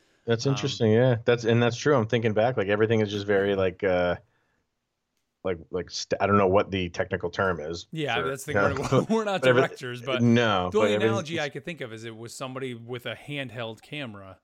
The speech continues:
Speaker 1: Like, like,
Speaker 2: moving, 'cause
Speaker 1: making
Speaker 2: you
Speaker 1: their
Speaker 2: can
Speaker 1: way
Speaker 2: just tell
Speaker 1: through.
Speaker 2: it's, it's, you know, it's kinda going up and down a little bit, and just the way it's
Speaker 1: Yeah.
Speaker 2: moving. And the show up to this point has not been like that at all.
Speaker 1: And I have an interesting show note about who directed this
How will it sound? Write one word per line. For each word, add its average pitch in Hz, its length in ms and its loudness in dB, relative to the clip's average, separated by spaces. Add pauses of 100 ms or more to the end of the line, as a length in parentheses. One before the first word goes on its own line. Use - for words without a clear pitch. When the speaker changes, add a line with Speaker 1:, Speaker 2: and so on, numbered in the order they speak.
(120)
Speaker 1:
Like, 87 140 -8
like, 123 80 -10
Speaker 2:
moving, 135 200 -2
'cause 92 80 -2
Speaker 1:
making 95 240 0
Speaker 2:
you 92 80 -2
Speaker 1:
their 90 80 2
Speaker 2:
can 90 80 0
Speaker 1:
way 90 140 2
Speaker 2:
just 90 100 2
tell 147 160 -4
Speaker 1:
through. 98 120 -2
Speaker 2:
it's, - 180 -10 (280)
it's, 151 220 -12
you 151 60 -10
know, 123 60 -8
it's 117 100 -14
kinda 147 340 -14
going 131 240 -10
up 127 140 -12
and 117 120 -10
down 139 300 -2
a 139 100 -6
little 131 180 -8
bit, 127 300 -8
and 113 100 -10
just 117 140 -14
the 120 80 -12
way 117 200 -6
it's 98 120 -8
Speaker 1:
Yeah. 95 180 2
Speaker 2:
moving. 110 200 -6
And 104 80 -14
the 107 60 -12
show 131 300 -6
up 120 120 -10
to 123 100 -16
this 117 180 -14
point 123 360 -12
has 101 120 -18
not 104 340 -12
been 107 180 -16
like 101 160 -18
that 98 220 -16
at 104 200 -20
all. 95 420 -16 (260)
Speaker 1:
And 98 100 -2
I 95 40 0
have 101 160 0
an 101 60 -4
interesting 104 580 0
show 117 300 2
note 98 300 2
about 92 400 0
who 107 100 -6
directed 98 440 0
this - 440 -4